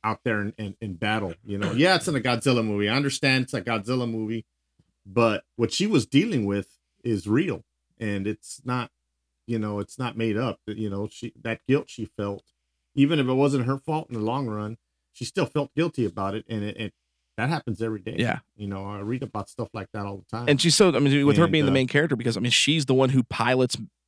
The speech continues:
Speaker 2: Kiryu. You know what I mean? So,
Speaker 1: Kiryu, yeah.
Speaker 2: and, and so her, her, sure, she has to get her, get vengeance against Godzilla.
Speaker 1: Yeah.
Speaker 2: You know what I mean? So, a-, a-, and so it works great. It's just, again, yeah,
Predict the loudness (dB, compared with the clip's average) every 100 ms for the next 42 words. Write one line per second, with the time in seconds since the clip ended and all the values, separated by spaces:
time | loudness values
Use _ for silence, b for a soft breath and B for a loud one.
0 | _ 0 2 4 0 -8 _ _ _ _
1 | -2 2 4 4 6 6 6 4 0 -2
2 | 0 2 2 2 4 4 6 6 6 2
3 | -6 -6 2 4 4 4 4 4 4 6
4 | 4 2 0 0 -6 -2 2 2 2 0
5 | 2 0 0 2 2 2 0 -4 -6 -8
6 | _ _ _ _ _ _ -4 2 2 2
7 | -2 0 2 4 4 2 2 0 2 0
8 | 2 2 0 -2 -6 -8 -4 0 2 0
9 | -4 b b b 4 6 8 8 6 2
10 | -2 2 6 6 4 -2 -2 -4 -4 -4
11 | -4 -2 -4